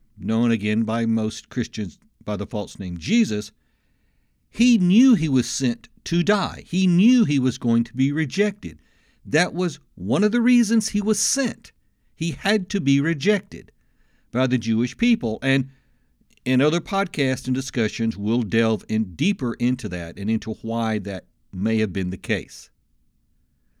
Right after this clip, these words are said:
But the disciples did not understand until after it had occurred and they had received the Ruach HaKodesh, or the Holy Spirit,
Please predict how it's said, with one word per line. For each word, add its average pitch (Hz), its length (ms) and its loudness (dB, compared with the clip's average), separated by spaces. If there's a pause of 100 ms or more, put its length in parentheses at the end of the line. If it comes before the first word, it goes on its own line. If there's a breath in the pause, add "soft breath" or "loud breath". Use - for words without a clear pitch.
(500)
But 147 180 0
the 151 80 -4
disciples 165 680 -2
did 131 180 4
not 117 220 2
understand 110 840 -2 (480)
until 143 580 -2
after 208 400 0
it 151 200 -2
had 123 160 -2
occurred 120 580 0 (320 soft breath)
and 131 160 0
they 156 80 2
had 156 140 0
received 143 400 0
the 131 60 2
Ruach 123 260 2
HaKodesh, 123 640 -4
or 107 60 -12
the 104 100 -6
Holy 101 220 -4
Spirit, - 400 -4